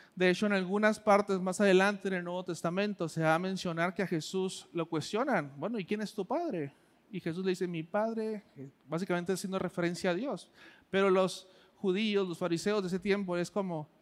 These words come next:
"Tú eres hijo de inmoralidad". Regresamos al verso veinte, por favor. Dice, entonces José está pensando en dejar secretamente a María, está pensando en el divorcio, juntar sus testigos,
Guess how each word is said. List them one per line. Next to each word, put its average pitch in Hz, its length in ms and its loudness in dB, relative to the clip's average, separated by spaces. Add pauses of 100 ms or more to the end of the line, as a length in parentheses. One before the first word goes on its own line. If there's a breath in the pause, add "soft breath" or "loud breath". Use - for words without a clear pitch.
(520 soft breath)
"Tú 180 100 -2
eres 196 240 0
hijo 208 320 0
de 160 640 0
inmoralidad". 160 800 0 (3000 soft breath)
Regresamos 190 500 2
al 165 100 4
verso 180 540 -2 (200 loud breath)
veinte, 175 440 -2
por 151 160 -8
favor. 151 240 -2
Dice, 175 340 -2 (1120)
entonces 196 380 2
José 208 260 6
está 226 260 6
pensando 214 720 4
en 208 80 0
dejar 185 260 4
secretamente 196 720 2
a 185 40 2
María, 220 440 4
está 208 220 2
pensando 185 500 0
en 175 80 -4
el 147 100 -4
divorcio, 202 560 0
juntar 165 360 0
sus 170 220 -10
testigos, 214 840 0